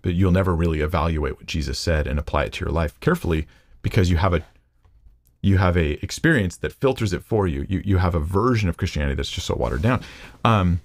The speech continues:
but in witnessing to people who, who know very little about Christianity, somehow I feel like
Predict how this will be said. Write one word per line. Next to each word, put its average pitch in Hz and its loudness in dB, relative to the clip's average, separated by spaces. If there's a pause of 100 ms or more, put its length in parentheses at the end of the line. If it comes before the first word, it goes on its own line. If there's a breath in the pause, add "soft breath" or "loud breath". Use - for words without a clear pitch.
(800)
but 135 6
in 139 2
witnessing 170 0
to 135 2
people 120 0
who, 104 2
who 95 0
know 95 4
very 90 2
little 90 0
about 85 0
Christianity, 85 0
somehow 104 2
I 95 0
feel 104 0
like 92 0